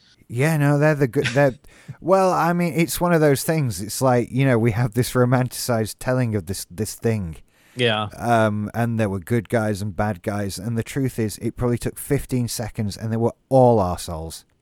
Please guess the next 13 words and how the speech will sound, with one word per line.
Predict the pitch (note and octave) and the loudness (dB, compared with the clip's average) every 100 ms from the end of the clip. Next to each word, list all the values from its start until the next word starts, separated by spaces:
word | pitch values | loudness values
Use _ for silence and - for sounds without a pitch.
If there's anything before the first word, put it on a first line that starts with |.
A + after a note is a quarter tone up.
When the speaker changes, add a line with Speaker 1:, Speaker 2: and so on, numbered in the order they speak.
| - | -4
Speaker 2:
Yeah. | B2+ A2+ G#2 - _ _ - | 0 0 -4 -16 _ _ -12
Yeah. | A2+ G#2 - - - - | -10 -10 -12 -20 -16 -6
Speaker 1:
<laughs> | A#2+ - | -6 -4
And | E3 | -4
so | - - F3+ C#3+ - | -2 -2 0 -2 -2
it | C#3+ | -6
was | - B2 F3 _ - _ F3 | -4 -6 -6 _ -20 _ -18
Speaker 2:
<laughs> | - - - _ - | -16 -20 -20 _ -6
Speaker 1:
just | C#3+ - | -6 -6
one | C3+ | -4
of | C3 B2 | -2 0
those | A#2 A#2 | 0 -2
things. | - A2 A2 | -6 -8 -8